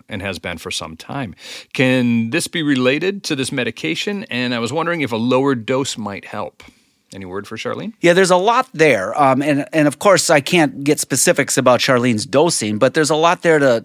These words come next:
Speaker 2: to talk about. I'll, I'll, I'll say a few things. One, if you are having new symptoms of any kind in your body after starting a medication, yes, it is always <laughs> possible that it's the medication.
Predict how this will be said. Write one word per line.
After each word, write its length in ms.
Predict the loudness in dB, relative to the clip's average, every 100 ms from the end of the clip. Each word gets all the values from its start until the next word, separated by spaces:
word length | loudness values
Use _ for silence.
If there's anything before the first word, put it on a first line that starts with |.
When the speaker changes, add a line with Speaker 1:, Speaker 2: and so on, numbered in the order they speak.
| -2
Speaker 2:
to 200 | 0 0
talk 360 | 0 0 0 0
about. 140 | -4
I'll, 140 | -2 0
I'll, 260 | 2 2 0
I'll 120 | -4
say 180 | -2 0
a 80 | 0
few 220 | 2 0
things. 280 | 0 -6 -12 -18 -20 -20 -20 -12
One, 540 | -2 2 2 0 -4 -12 _ _
if 200 | -6 -2
you 140 | 2 4
are 140 | 2
having 580 | 2 0 2 2 2 4
new 240 | 2 2
symptoms 920 | 0 0 0 -2 -4 -6 -6 -6 -8 -10 _ -6
of 120 | -2
any 200 | -2 -2
kind 260 | 2 4 6
in 100 | 4
your 120 | 2
body 420 | 2 0 0 0
after 320 | 0 0 0
starting 420 | -2 2 2 4 4
a 60 |
medication, 640 | 4 2 2 0 0 -2 -4 -10 -16
yes, 500 | -2 0 0 -2 -6
it 120 | -4
is 160 | -4 -6 -4
always 500 | 2 4 2 0 -4 -6
<laughs> 140 | -6
possible 420 | -6 -6 -4 -4
that 200 | -2 -2
it's 220 | -2 -4
the 80 | -4
medication. 640 | -4 -4 -6 -6 -6 -8